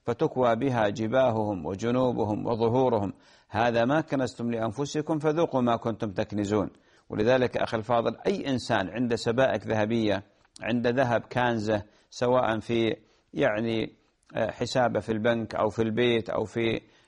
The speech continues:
آه، الصندوق عنده مثلا، يجب عليه أن يخرج زكاته. الكلام في الذهب اللي تلبسه المرأة، الذهب اللي تتحلى به المرأة، الذهب اللي تتزين به المرأة،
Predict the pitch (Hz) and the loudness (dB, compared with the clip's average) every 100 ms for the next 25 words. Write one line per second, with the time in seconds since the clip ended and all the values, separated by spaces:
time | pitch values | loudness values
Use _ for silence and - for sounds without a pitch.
0 | _ - 117 - 127 123 127 117 104 120 | _ -4 -4 -2 0 2 4 2 2 -2
1 | 117 117 120 120 113 107 - _ _ _ | 0 0 0 2 0 0 -4 _ _ _
2 | 131 165 160 117 127 151 135 156 151 143 | -2 0 2 2 4 4 2 0 0 2
3 | 139 139 170 160 - 90 _ _ - - | 2 0 0 0 -4 -18 _ _ -12 -6
4 | 135 - 151 190 190 156 156 147 151 - | -4 0 2 2 2 0 0 0 -2 -6
5 | _ _ _ - 123 151 170 156 143 139 | _ _ _ -4 0 0 2 2 4 2
6 | 131 175 147 123 120 107 113 101 62 - | 2 0 2 0 0 2 2 2 -2 -8
7 | _ _ _ _ _ 117 123 151 147 143 | _ _ _ _ _ -6 0 4 4 2
8 | 135 131 135 135 131 123 156 160 147 127 | 0 0 0 -2 -4 -2 2 4 4 4
9 | 123 123 147 135 69 69 _ _ _ 120 | 2 0 2 0 0 -4 _ _ _ -10
10 | 120 147 139 131 135 135 139 131 139 123 | 0 2 4 2 0 0 -2 -2 -2 2
11 | 170 165 147 127 120 120 123 101 | 2 4 2 2 2 2 4 2